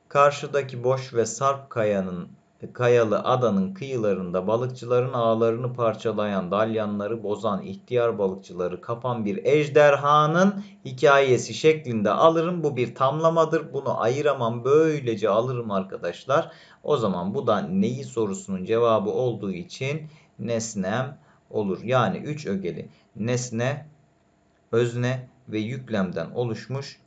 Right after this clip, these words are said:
bir cümlemdir diyebilirim. Aşağıdaki cümlelerin hangisinde ne sorusunun yanıtı diğerlerinden farklı bir ögedir?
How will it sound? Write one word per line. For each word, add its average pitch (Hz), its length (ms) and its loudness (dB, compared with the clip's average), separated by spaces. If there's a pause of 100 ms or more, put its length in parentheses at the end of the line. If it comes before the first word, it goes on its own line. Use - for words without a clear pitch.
bir 117 260 -6
cümlemdir 95 840 -4
diyebilirim. 95 540 -6 (1700)
Aşağıdaki 160 500 4
cümlelerin 165 500 4
hangisinde 160 720 2
ne 143 120 2
sorusunun 135 560 -2
yanıtı 135 500 -2
diğerlerinden 127 760 2
farklı 127 520 0
bir 147 240 -10
ögedir? 110 580 0